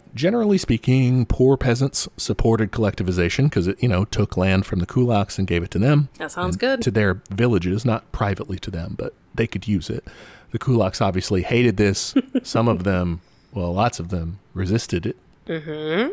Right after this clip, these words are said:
Speaker 1: And that did not go well for them.
Speaker 2: Yeah, what happens?
Speaker 1: So some of them were executed, you know, if they were just straight up like, "I'm gonna fight against the government for this." They were like, "Okay,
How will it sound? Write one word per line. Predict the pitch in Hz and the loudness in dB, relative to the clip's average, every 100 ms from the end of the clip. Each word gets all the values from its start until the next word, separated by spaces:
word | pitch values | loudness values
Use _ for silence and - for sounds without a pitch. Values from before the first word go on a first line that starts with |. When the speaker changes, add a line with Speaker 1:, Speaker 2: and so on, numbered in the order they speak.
| - _ _ _ | -8 _ _ _
Speaker 1:
And | 101 98 95 90 90 | -6 -4 -2 -2 0
that | 92 | 0
did | 95 | 2
not | 101 101 | 0 2
go | 104 | 2
well | 101 170 | 2 2
for | - | -2
them. | 82 - - - | -8 -10 -16 -8
Speaker 2:
Yeah, | 190 247 240 | -2 2 2
what | 240 254 | 2 2
happens? | 262 339 466 202 147 - - - - - _ - | 0 0 0 0 -2 -10 -16 -18 -20 -20 _ -6
Speaker 1:
So | - 135 127 - _ _ _ | 2 4 4 2 _ _ _
some | 190 233 | -2 0
of | 190 | 2
them | 175 | 2
were | 147 | 2
executed, | 147 - 123 - 101 104 110 | 0 -2 -6 0 0 0 -2
you | - | -2
know, | 101 101 | 2 2
if | 101 | 2
they | - | 0
were | 101 98 | -2 0
just | 101 - | -2 -2
straight | 110 104 | 0 2
up | 101 - | 0 -2
like, | 120 104 104 - | -4 -4 -6 -8
"I'm | 101 101 | -4 0
gonna | 101 | 0
fight | 113 104 | 2 0
against | 95 98 - | 0 -2 -4
the | 101 | -2
government | 101 98 85 - | -2 0 -4 -6
for | 101 | -8
this." | 98 - | -8 -8
They | 92 | -8
were | 92 | -10
like, | - | -8
"Okay, | 107 - 127 117 | -6 0 0 0